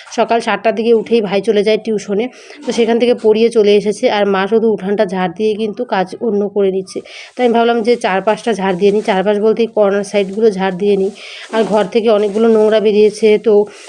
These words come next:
কালকে ওয়ালপেপারের অনেক কিছু ছিল নোংরাগুলো, সেগুলো আমি মাকে বলেছি, "তুমি ফেলো না, আমি দেখে দেখে বেছে বেছে ফেলে দেবো।"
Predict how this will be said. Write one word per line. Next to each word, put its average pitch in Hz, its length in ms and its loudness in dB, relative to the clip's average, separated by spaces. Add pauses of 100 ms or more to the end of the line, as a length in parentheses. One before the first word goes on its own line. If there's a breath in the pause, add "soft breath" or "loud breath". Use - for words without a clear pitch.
(120 loud breath)
কালকে 208 240 0
ওয়ালপেপারের 220 640 2
অনেক 214 240 2
কিছু 226 320 -6
ছিল 226 220 2
নোংরাগুলো, 214 520 2
সেগুলো 214 320 0
আমি 220 100 2
মাকে 208 260 -2
বলেছি, 208 400 -2 (360 loud breath)
"তুমি 233 140 2
ফেলো 240 280 2
না, 277 120 0
আমি 226 200 2
দেখে 202 300 0
দেখে 214 260 2
বেছে 196 300 2
বেছে 202 220 0
ফেলে 202 240 0
দেবো।" 175 220 -6